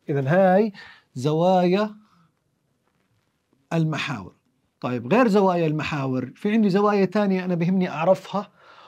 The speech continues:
وأعرف قيمها. نعم، في عندي زوايا بسموها زوايا الأرباع. طيب،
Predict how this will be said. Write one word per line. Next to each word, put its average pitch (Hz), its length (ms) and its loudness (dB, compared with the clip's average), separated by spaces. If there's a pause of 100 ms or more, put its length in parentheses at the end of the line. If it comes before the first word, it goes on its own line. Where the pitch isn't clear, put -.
(120)
وأعرف 185 600 0 (260)
قيمها. 180 560 2
نعم، 120 240 -2 (120)
في 202 160 -2
عندي 190 240 2
زوايا 185 400 4
بسموها 170 480 -4
زوايا 170 420 4
الأرباع. 214 600 0 (580)
طيب، 113 280 -2